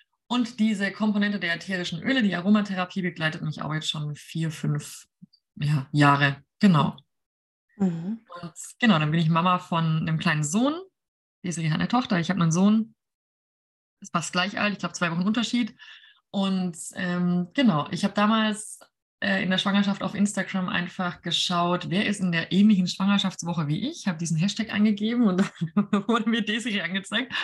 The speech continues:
Speaker 1: Das weißt du gar nicht, gell?
Speaker 2: Das wusste ich bis heute auch noch nicht. <laughs> Okay.
Speaker 1: Dann wurde mir Desiree angezeigt. Ich habe gedacht, okay, Doktor, Step by Step zum Doktor Med oder wie das hieß. Und ich so,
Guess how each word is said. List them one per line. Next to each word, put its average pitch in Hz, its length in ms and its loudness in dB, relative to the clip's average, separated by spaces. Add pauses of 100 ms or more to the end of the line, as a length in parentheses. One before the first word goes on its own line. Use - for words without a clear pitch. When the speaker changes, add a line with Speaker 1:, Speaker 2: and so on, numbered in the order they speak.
Speaker 1:
Das - 120 -8
weißt 330 240 4
du 226 80 2
gar 196 140 2
nicht, 190 220 -4
gell? 415 100 4
Speaker 2:
Das 403 80 4
wusste 415 240 6
ich 330 80 2
bis 370 180 6
heute 349 280 8
auch 294 80 8
noch 294 140 8
nicht. 370 180 8
<laughs> - 100 -8 (1500)
Okay. 339 540 4 (260)
Speaker 1:
Dann 381 680 -4
wurde 349 180 -2
mir 320 120 -2
Desiree 294 360 -2
angezeigt. 277 460 -4
Ich 220 80 -2
habe 247 100 -2
gedacht, 233 320 -2
okay, 190 580 -4
Doktor, 175 640 -2
Step 247 240 -2
by 202 120 2
Step 226 200 -2
zum 202 120 4
Doktor 202 200 0
Med 247 280 0
oder 240 180 -2
wie 247 100 0
das 262 140 0
hieß. 285 160 2
Und 254 80 -2
ich 220 160 -2
so, 220 220 -2